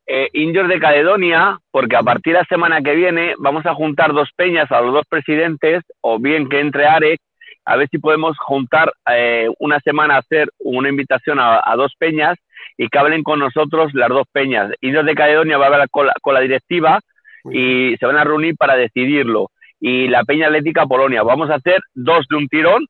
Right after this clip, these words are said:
Speaker 1: el mismo día y estar con ellos y que nos informen los,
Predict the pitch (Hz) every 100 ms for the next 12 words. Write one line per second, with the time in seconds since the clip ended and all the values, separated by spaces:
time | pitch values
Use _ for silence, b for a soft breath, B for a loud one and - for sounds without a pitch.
0 | _ 123 143 165 160 165 220 185 339 120
1 | - 147 143 151 180 202 220 147 135 123
2 | 110 117 143 160 165 170 156 143 127 -
3 | 113 117 110